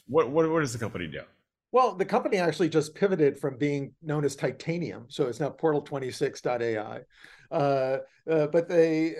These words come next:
Speaker 2: had this wonderful, uh, uh, security product, um, uh, for encryption, um, of search and things along like that. It was a very important product, but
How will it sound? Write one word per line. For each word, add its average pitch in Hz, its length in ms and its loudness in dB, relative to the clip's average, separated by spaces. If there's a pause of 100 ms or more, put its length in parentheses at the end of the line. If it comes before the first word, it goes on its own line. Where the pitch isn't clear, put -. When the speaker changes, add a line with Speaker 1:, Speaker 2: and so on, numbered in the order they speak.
Speaker 2:
had 170 160 -2
this 170 220 -2
wonderful, 165 600 2
uh, 127 600 0
uh, 127 300 -2 (540)
security 156 460 -2 (300)
product, 123 480 -2
um, 117 420 -8 (260)
uh, 120 800 -4 (400)
for 135 180 -8
encryption, 139 540 -4 (340)
um, 127 300 -8
of 127 160 -10
search - 460 -2
and 123 220 -10
things 135 180 -6
along 127 220 -6
like 127 220 -8
that. 123 100 0
It - 100 -12
was 123 160 -6
a 110 40 -14
very 147 260 4
important 123 420 -6
product, 135 400 0
but 131 200 0